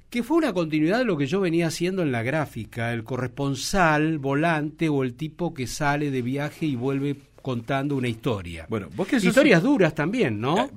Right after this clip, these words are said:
Speaker 2: ah, ah, eso
Speaker 1: Pero
Speaker 2: quería
Speaker 1: también historias de color o historias humanas.
Speaker 2: Pero ahí, ahí vos no-, nombraste tres elementos, ¿no? Bueno, historias. Eh, de hecho, hay algunos programas de, en el camino que son deliciosos cuando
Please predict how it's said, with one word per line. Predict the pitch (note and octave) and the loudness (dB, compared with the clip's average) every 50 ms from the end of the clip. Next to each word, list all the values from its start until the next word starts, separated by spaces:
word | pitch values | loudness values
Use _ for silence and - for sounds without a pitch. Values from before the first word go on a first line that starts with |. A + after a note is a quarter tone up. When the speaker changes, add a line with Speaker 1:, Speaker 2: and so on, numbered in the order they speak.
| - - - | -12 -4 0
Speaker 2:
ah, | C3+ D#3 - - | 0 0 2 2
ah, | D#3 F3+ | 2 2
eso | G#3+ A3 A3+ B3+ D#3 | 4 4 4 6 8
Speaker 1:
Pero | D#3 D#3+ G3+ | 10 10 10
Speaker 2:
quería | A3+ G3 G#3+ E3 | 10 10 8 6
Speaker 1:
también | C#3+ C#3+ C#3+ D#3 E3+ F#3 G#3 G3+ | 4 4 4 4 4 4 4 2
historias | D#3+ E3 - F3 F3+ F#3 F3 D#3 | 0 0 2 4 4 4 4 4
de | E3 F3+ | 2 0
color | F3 G#3 G#3 F#3+ F3+ F3+ F3+ F3+ F3 D#3+ | 0 0 2 4 4 6 6 6 6 4
o | D#3 C#3 | 4 0
historias | - - D#3 D#3 D3 D3 C#3 - | 0 -2 -2 0 0 -2 -2 -2
humanas. | D#3 C3 B2 B2+ C#3 C#3 C#3 C#3 C3+ C3+ B2+ A#2+ A2 - | -4 -4 -4 -2 -2 -2 -2 -2 -2 -4 -6 -8 -6 0
Speaker 2:
Pero | - B2+ B2+ C3 | 2 4 6 6
ahí, | C3+ D3+ - | 4 6 6
ahí | C#3+ E3+ A3 C4+ C#4+ C#4 - - - | 6 6 6 6 4 0 -4 -6 -6
vos | C#3+ B2+ A#2+ A#2 A2 A2 C#3 F#3 G3+ F#3 | -4 -4 -4 -4 -2 0 2 2 2 2
no-, | F3+ D#3 B2 - | 0 -2 -4 -4
nombraste | B2 A#2+ B2 B2+ B2+ C#3+ E3+ E3 - - C3 A2 | -4 -2 0 0 2 0 0 -2 -2 -6 -8 -4
tres | - - F#3+ A3 - - | -2 0 0 0 0 0
elementos, | C#3 A#2 G2 F#2 E2+ D2+ C#2 D2 D2+ | 0 0 0 0 -2 -4 -4 -4 0
¿no? | A#2 F#3 G#3 | 2 2 4
Bueno, | D#3 G2 E2 - | 2 0 0 -2
historias. | A#2+ A2 - - - A#2+ A#2+ C#3 F3 A#3 C#4 D4+ - - - - - - - - - - - - - - - - - - _ _ | -4 -4 -2 2 4 4 4 4 2 0 -2 -4 -8 -12 -18 -20 -20 -20 -20 -20 -20 -20 -20 -20 -20 -20 -20 -20 -20 -20 _ _
Eh, | G#2 G#2 G2+ G2 G2 F#2+ | 0 2 2 2 2 0
de | F#2 G#2 G#2+ | 2 2 2
hecho, | A2+ A2 - - D3+ E3+ E3+ - - - - | 2 2 4 4 4 4 2 0 -8 -8 -2
hay | G#2+ A2 A#2 A2+ | 0 2 4 4
algunos | G#2+ G#2 G#2+ B2 C3 B2+ G#2 | 4 4 2 2 2 0 0
programas | - - G2+ G2+ G2+ G#2+ A#2 B2 C3 B2+ A#2 A2 G2+ F#2 F2 E2+ E2 - | -2 -2 0 0 2 4 4 4 4 4 2 2 2 0 -2 -4 -4 -4
de, | G2 F#2 F#2+ - G#2 | -4 -4 -2 0 0
en | G#2 G2+ | 0 2
el | G2 F#2+ | 0 0
camino | - - G2+ G#2 A2+ C3 C#3 B2+ | 0 0 2 2 2 2 2 2
que | G2+ G2 | 2 0
son | F2+ - A2+ A2+ A#2 | 0 0 0 0 2
deliciosos | A2+ G#2 G2 G2 F2 - - B2+ C3 B2+ - D#3 C3 - | 2 2 0 0 -2 0 2 2 2 4 2 0 -2 0
cuando | - A2+ A2 A2+ A#2 A#2 A#2+ B2+ D3+ D#3+ | 2 4 4 6 6 6 4 4 4 2